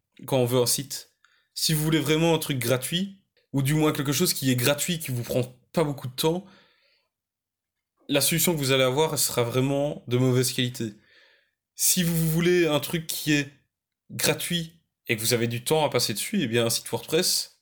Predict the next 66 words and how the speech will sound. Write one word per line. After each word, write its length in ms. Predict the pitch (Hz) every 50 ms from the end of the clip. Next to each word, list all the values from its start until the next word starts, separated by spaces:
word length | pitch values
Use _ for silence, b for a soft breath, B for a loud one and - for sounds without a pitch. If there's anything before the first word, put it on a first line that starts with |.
| _ -
c'est 240 | - - - -
parfait. 340 | 117 139 139 - - 139 120 - - _ _ _ _ _ _ _ _ _ _ _ _ -
Si 120 | - -
vous 60 | 180 170
voulez 120 | 175 170
vraiment 260 | 151 156 165 165 165
des 60 | 160
solutions 340 | 156 156 165 151 - - 165
efficaces 420 | 151 143 - - - 160 160 - -
et 40 |
qui 80 | 127 131
vous 100 | 131 127
prennent 220 | 127 - 139 131
pas 120 | 131 147 139
beaucoup 200 | 131 127 - 139
de 60 | 127
temps 160 | - 156 151
et 40 | 139
qui 60 | 120
vous 100 | 117 123
permettent 260 | - 135 123 135 131
de 80 | 127 123
gagner 200 | 117 120 120 120
de 60 | 117 110
l'argent, 340 | 113 117 127 156 180 175 B B B B B B
eh 60 | - 110
bien, 80 | 117
en 60 | 117
général, 340 | 120 120 123 117 113 135 147
vous 160 | 139 135 123
allez 100 | 120 113
devoir 220 | 113 113 113 113 -
payer. 300 | 131 131 147 156 156 - - _ _ _ -
Comme, 200 | - 135 127 123
euh, 160 | 113 110 107
Shopify, 520 | - - 123 110 110 - - 135 135 139 135
comme 160 | - 131 123
ClickFunnels, 440 | 123 - 131 123 - - 113 117 123
et 20 |
cetera. 500 | 127 - - - - - 143 143 143 - B B B B B B B
Et 40 | -
ça, 120 | - -
il 60 | 135 127
faut 100 | - 127
bien 120 | 117 120
se 140 | 120 - 123
le 60 | 120
mettre 180 | 117 123 120 113
dans 80 | 117
la 100 | 113 110
tête. 260 | 110 - 151 - - B B B B B B B _ _ - - -
Si 160 | 131 - -
vous 100 | 175 165
voulez 160 | 156 156 160
passer 300 | 160 151 143 - - 156
par 140 | 147 147 135
une 120 | 135 131 127
agence 220 | 131 135 139 131
digitale 340 | 131 131 127 123 131 151 143
qui 60 | 127
va 60 | 127
vous 120 | 123 117 117
faire 160 | - 139 120
votre 160 | 123 117 120
site 220 | - - 101 -
web, 200 | - 160 175 180